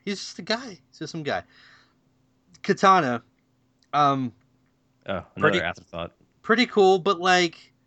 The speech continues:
Speaker 1: she has a sword. I like how at one point towards the back end of the film, Rick Flag tells, I don't know, I think it's Harley Quinn or somebody, like,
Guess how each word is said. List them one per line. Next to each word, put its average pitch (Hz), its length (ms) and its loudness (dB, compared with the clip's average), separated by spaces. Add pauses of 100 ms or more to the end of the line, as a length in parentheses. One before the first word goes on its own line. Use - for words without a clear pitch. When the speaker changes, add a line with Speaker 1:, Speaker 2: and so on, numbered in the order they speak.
(180)
Speaker 1:
she - 160 -6
has 180 140 0
a 196 40 0
sword. 165 460 0 (240)
I 196 80 4
like 254 220 4
how 226 400 6 (360)
at 165 160 2
one 175 200 2
point 160 280 -4 (120)
towards 151 260 -4
the 131 80 -6
back 139 240 2
end 131 140 -4
of 120 40 -8
the 120 80 -6
film, 110 360 -8 (1040)
Rick 160 220 0
Flag 135 360 2
tells, 120 520 -2
I 127 120 -4
don't 117 100 -2
know, 104 60 -2
I 104 80 -2
think 113 100 -4
it's 107 100 -8
Harley 113 240 -2
Quinn 104 360 -4
or 90 220 -6
somebody, 95 540 -4 (800)
like, 101 340 -2